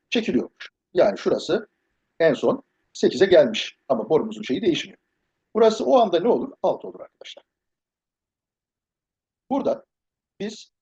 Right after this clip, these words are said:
her tarafın diferansiyelini alıyoruz. Pisagor'dan denklemimizi bulduk. Türevini aldım. İki x D X D T. Türevini aldım. İki y D Y D T.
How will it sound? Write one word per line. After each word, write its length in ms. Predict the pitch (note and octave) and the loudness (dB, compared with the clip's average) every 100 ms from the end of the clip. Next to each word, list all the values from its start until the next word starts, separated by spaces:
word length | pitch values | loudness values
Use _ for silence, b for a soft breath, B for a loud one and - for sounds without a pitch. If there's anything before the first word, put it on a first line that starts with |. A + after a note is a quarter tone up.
| - | -2
her 160 | C#4 | -2
tarafın 340 | A3+ - G#3 - _ _ _ _ - | 0 -2 -2 -6 _ _ _ _ -4
diferansiyelini 540 | A#3 F3 A2+ G#2+ G#2 | 2 2 2 -4 -8
alıyoruz. 220 | F#2 - _ _ _ _ _ _ _ _ - | -12 -14 _ _ _ _ _ _ _ _ -8
Pisagor'dan 480 | - A#2+ G#2+ D3 F#3 | -2 0 0 -2 -4
denklemimizi 500 | C3 G#2+ G2 - G#2+ | -6 -8 -16 -10 -6
bulduk. 300 | - - - _ _ _ _ _ _ _ _ _ _ _ _ _ _ _ | -6 -8 -20 _ _ _ _ _ _ _ _ _ _ _ _ _ _ _
Türevini 240 | G3+ F#3 E3 | 2 4 4
aldım. 280 | G#2 - - | 2 -2 -10
İki 200 | E3 C3 | -6 -6
x 220 | - - | -6 -6
D 100 | C#3+ | -4
X 240 | D3 - - | -4 -6 -6
D 160 | - | -6
T. 100 | - - _ _ _ | -8 -20 _ _ _
Türevini 220 | E3+ E3 | 0 0
aldım. 240 | B2 G#2 F#3 | 0 -4 -8
İki 160 | - - | -8 -4
y 140 | A2+ - _ _ - | -4 -4 _ _ 0
D 40 | |
Y 240 | B2+ C3+ A#2 | 2 4 0
D 140 | G2+ - | -4 -6
T. 120 | A2 | -10